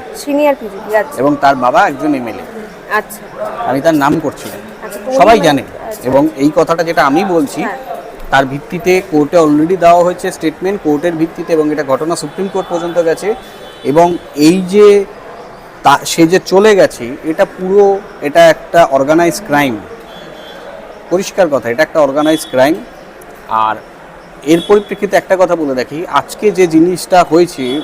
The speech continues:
Speaker 2: আমরা যখন, যেদিন আমাদের ইন্টারিম অর্ডার দেওয়া হয় হাইকোর্টের ডিভিশন বেঞ্চ থেকে যে তাকে ফিজিক্যালি আসতে হবে, মানে, ব্যানার্জি পরিবারের মা-, মাননীয় মুখ্যমন্ত্রী এবং বাবন ব্যানার্জি,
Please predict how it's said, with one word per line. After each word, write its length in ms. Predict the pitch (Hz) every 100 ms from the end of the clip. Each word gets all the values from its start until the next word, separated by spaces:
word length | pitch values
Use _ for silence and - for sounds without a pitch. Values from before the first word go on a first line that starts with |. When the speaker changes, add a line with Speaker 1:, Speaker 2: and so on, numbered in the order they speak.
| -
Speaker 2:
আমরা 260 | 127 143 160
যখন, 400 | 160 165 170 165
যেদিন 360 | 139 139 165
আমাদের 320 | 160 147 151 160
ইন্টারিম 480 | 135 139 143 165 160
অর্ডার 300 | 127 131 220
দেওয়া 220 | 143 131
হয় 160 | 120 151
হাইকোর্টের 440 | 127 123 139 135
ডিভিশন 380 | 131 143 156 147
বেঞ্চ 240 | 135 123 -
থেকে 320 | 120 127 185 - - - - -
যে 100 | 127
তাকে 280 | 120 131 147
ফিজিক্যালি 500 | 131 123 160 165 151
আসতে 240 | 127 151
হবে, 100 | 151
মানে, 300 | 147 139 135
ব্যানার্জি 400 | 120 120 131 143
পরিবারের 380 | 151 147 147 143
মা-, 340 | 135 117 123 120
মাননীয় 340 | 120 131 139
মুখ্যমন্ত্রী 560 | 135 - 151 143 151 151
এবং 220 | 123 160
বাবন 240 | 175 143 139
ব্যানার্জি, 440 | 123 110 104 262